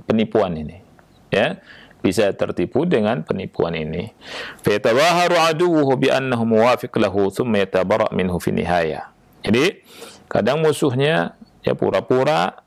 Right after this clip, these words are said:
menampakkan sama dengan orang yang beriman, kemudian berlepas diri di akhirnya. Hmm, ini orang-orang munafik, ya. Jadi, eh, mereka ingin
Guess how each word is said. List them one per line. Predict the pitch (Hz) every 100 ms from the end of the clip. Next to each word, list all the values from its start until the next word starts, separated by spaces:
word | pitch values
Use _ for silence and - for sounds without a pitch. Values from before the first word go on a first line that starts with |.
| _
menampakkan | - 92 92 92 - - - 123 127 139 139 131 - -
sama | - 170 185 - - - - -
dengan | 107 101 98 90 98 101 -
orang | 101 98 95
yang |
beriman, | 92 110 113 151 196 214 196 - -
kemudian | - 156 160 190 202 208
berlepas | 160 127 - 127
diri | - 127 101
di | 92
akhirnya. | 87 - 87 80 82 - _ - - - - - -
Hmm, | 127 95 101 151 196 - - - -
ini | 98
orang-orang | 104 98 95 90 101 - - -
munafik, | 113 92 85 85 78 - _ - - -
ya. | 98 156 190 - - - - - - -
Jadi, | - 110 135 151 - _ _ _ -
eh, | 117 104 101
mereka | 110 131 - 85
ingin | 92 104